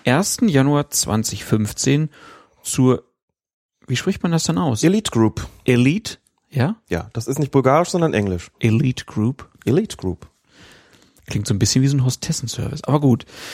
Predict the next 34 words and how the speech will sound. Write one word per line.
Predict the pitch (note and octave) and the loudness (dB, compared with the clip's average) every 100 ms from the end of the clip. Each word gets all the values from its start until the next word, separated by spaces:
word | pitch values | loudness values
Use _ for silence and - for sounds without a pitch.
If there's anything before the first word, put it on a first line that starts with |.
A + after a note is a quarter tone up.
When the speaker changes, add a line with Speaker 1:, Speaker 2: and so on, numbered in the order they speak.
| - - - | -16 -16 0
Speaker 1:
Ähm, | C3 C3 | 2 4
also | B2+ B2+ | 2 2
auf | |
jeden | D3 | 2
Fall | E3+ | 2
ist | D#3+ | 2
er | D#3 | 4
bei... | C#3+ C3+ | 4 4
der | B2 | 4
Speaker 2:
We | |
Speaker 1:
Elite | D3 G#3 | 6 4
Speaker 2:
live | A#3 | 2
to | - A3+ | -4 -4
serve | - A3+ A3 - | 2 2 2 -2
als | A#2 | -4
Schiedsrichter. | - A2 - F#2 A#2+ | -4 -8 -8 -8 -6
In | C3 | -4
gewisser | D3 F#3 F3 | -4 0 2
Weise | F3 | 2
sind | C#3+ F#3 - | 2 2 2
wir | G3+ | 0
Hostessen | F3+ - A3+ A3 F#3+ | 0 0 0 0 -2
des | F3 | -4
Spiels. | - G#3 A2+ F#2+ - - _ - | -2 0 2 0 -6 -14 _ -8
Speaker 1:
<laughs> | - _ _ _ - - - - | -8 _ _ _ -20 -20 -20 -6
Ja. | F#3+ C3 - | -4 -4 -8
Speaker 2:
Du | - - | -6 -2
liegst | F#3+ - | -2 2
gar | D#3+ | 2
nicht | A3 | 2
so | - | -4
falsch. | A#3 G3 G#2 - | 0 2 2 0
Speaker 1:
Nein, | A#2 D#3 G3 | 0 2 2
nie. | D3 A3+ E3+ | 2 2 0